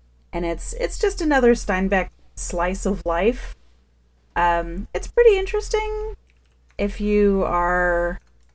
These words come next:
interested in Steinbeck stuff,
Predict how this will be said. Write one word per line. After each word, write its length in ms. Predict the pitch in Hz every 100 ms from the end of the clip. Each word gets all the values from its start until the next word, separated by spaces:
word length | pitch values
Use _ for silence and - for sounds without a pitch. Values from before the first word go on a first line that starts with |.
| _ - _ _ _ _ _ _ _ _ _ _ -
interested 600 | 269 320 294 - 285 247
in 140 | 196 170
Steinbeck 680 | - - 214 226 202 185
stuff, 580 | - 170 160 160 - -